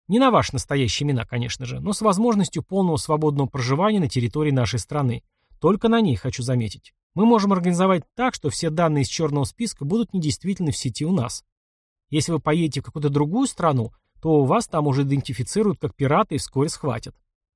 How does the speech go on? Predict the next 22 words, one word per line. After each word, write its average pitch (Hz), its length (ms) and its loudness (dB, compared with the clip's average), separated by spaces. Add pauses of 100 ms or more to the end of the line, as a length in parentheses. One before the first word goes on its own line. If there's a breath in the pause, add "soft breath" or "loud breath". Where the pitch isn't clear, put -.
Никакие 185 340 0
документы 151 500 0
против - 300 -8
этого 131 200 -2
не 127 80 2
помогут. 113 420 -2 (1400)
Совсем 180 420 -4
неплохо. 214 560 -4 (160)
У 147 80 -4
них 170 140 2
страна 147 340 0
была 131 160 2
вполне 131 360 0
даже 117 240 2
развита 180 520 0 (260)
и 139 80 -8
для 143 140 2
проведения 139 480 2
остатка 131 400 -4
жизни 180 320 0
вполне 123 380 0
годилась. 123 580 -4